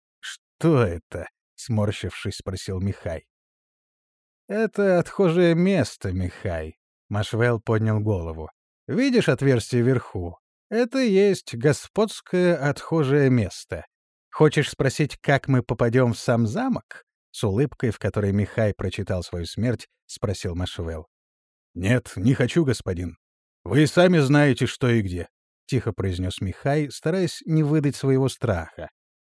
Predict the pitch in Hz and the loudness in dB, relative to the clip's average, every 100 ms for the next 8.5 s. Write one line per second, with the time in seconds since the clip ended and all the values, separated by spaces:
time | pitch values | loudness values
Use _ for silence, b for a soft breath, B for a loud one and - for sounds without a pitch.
0 | _ 98 107 127 139 139 151 160 165 165 | _ -2 2 4 4 4 4 4 4 2
1 | - 170 160 - 160 165 160 _ _ - | 0 -2 0 -2 0 0 -4 _ _ -12
2 | 127 120 107 - 107 117 - 113 101 107 | -2 0 0 0 0 2 0 -4 -2 -4
3 | 101 104 95 - 101 95 87 - _ _ | -4 -2 -2 -4 -4 -4 -6 -10 _ _
4 | - 240 - 220 123 98 101 98 90 85 | -4 -4 0 4 4 2 0 -2 -2 -6
5 | - 98 90 76 - - _ _ _ _ | -6 -4 -4 -6 -14 -20 _ _ _ _
6 | - 185 147 - 147 135 120 131 - 127 | -2 -2 -2 -2 2 2 4 2 2 -6
7 | - 123 120 113 107 113 113 104 104 98 | -2 -2 0 0 0 0 2 2 0 -2
8 | - 127 170 196 | -4 -4 -2 -2